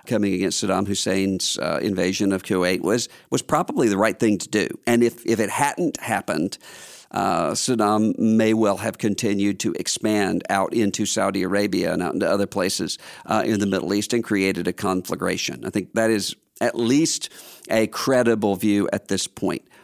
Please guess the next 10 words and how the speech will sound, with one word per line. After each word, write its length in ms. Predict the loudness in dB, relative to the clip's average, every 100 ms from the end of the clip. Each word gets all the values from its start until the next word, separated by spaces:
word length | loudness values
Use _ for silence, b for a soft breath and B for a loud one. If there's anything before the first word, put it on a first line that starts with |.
| b -6
But 100 | -2
regardless 720 | -2 -2 -6 -2 0 0 -2
of 120 | -2
that, 240 | -4 -4 -2
when 160 | 0
I 100 | 0
saw 360 | 0 0 0 0
this 200 | -2 -4
guy 240 | -4 -2
say, 540 | -2 -2 -2 -2 -6